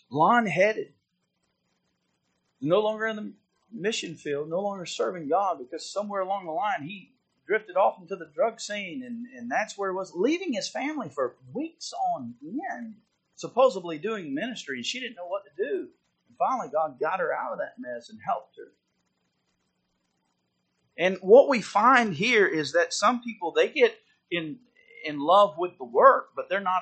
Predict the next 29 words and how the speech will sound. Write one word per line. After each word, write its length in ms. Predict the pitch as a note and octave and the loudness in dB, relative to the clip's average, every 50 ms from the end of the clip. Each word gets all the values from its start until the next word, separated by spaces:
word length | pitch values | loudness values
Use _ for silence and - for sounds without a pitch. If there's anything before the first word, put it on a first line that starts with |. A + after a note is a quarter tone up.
| E3 | -4
in 80 | C#3+ C#3+ | -6 -2
love 260 | D#3 E3+ E3+ E3+ E3+ - | 2 2 2 2 0 -8
with 120 | G4+ - _ _ _ - | -16 -16 _ _ _ -4
Christ. 640 | A3+ - D4+ C4 - - - - - - - - _ _ _ _ _ _ _ _ _ _ _ _ _ _ _ _ _ _ _ _ _ _ _ _ _ _ _ _ _ _ _ _ _ D#3 | -2 -2 -2 -2 -4 -8 -10 -10 -10 -10 -10 -14 _ _ _ _ _ _ _ _ _ _ _ _ _ _ _ _ _ _ _ _ _ _ _ _ _ _ _ _ _ _ _ _ _ 6
They 220 | G3+ B3 D4 C4+ | 8 8 8 6
get 220 | A3+ G3 A#3+ A#3 | 0 -4 -6 -4
in 120 | A3+ G#3 G3 | -4 -4 -2
love 360 | F3+ F#3 G#3 A3 G#3+ - F3+ | 2 6 6 6 6 4 0
with 160 | F#3+ G#3 G3 E3+ D3 C3+ _ _ _ _ _ _ | -2 -2 -2 -2 -6 _ _ _ _ _ _ _
the 100 | D3 D#3 | -2 -2
ministry, 800 | D#3 E3 F#3+ A#3 D#4 E4 B3 - - - C#3+ C#3+ D3+ F3+ F#3+ - _ _ _ | -2 0 0 0 2 2 0 0 -4 -6 -6 -6 -6 -6 -8 -10 _ _ _
helping 480 | - F#3 A3+ D4 E4 D#4+ A#3+ G#3 D#3+ - | 0 4 6 6 6 4 2 -6 -10 -8
people. 280 | - F3+ F3+ - G3 | -8 -10 -6 -4 2
That's 280 | F#3 B3 D#4+ F4+ - - | 2 2 2 2 -4 -12
good. 420 | - C3+ C#3+ G3+ D4 F4+ - G3 | -10 2 2 4 4 4 0 -4
You 120 | F3+ F#3 - | -6 -12 -2
find 340 | - A3 G#3+ C4 D#4 C#4 - | 2 4 6 6 4 2 -2
some 200 | - A#3 G#3+ F3+ | -6 -6 -8 -6
satisfaction 880 | - G#3 F#3+ G3+ G3 - - - - G3 D#3+ A3+ D#4 - - A#3 G#3+ F3 | 0 0 0 0 0 -2 -8 -4 -2 0 0 0 0 0 -6 -6 -4 -4
of 100 | D#3+ D#3+ | -6 -6
it. 100 | - - - - _ | -8 -14 -20 -4 _
But 100 | - D4+ - - - | 0 0 0 6 8
there 140 | C#4+ C#4 | 8 8
has 340 | - - C#4+ F4+ F#4+ - - | 8 6 4 4 4 4 0
to 100 | - D4 | -2 0
be 180 | D4 D4+ C#4 B3+ | 0 2 2 4
more 340 | A3+ A#3+ C#4+ E4+ F#4+ F#4+ F4 | 6 6 6 6 6 4 4
than 200 | D#4+ D#4+ D#4+ C#4 | 0 -2 0 0
that. 460 | D4 D#4+ F4+ G4+ F#4+ E4+ C#4+ - | -2 -2 -2 -4 -6 -6 -8 -12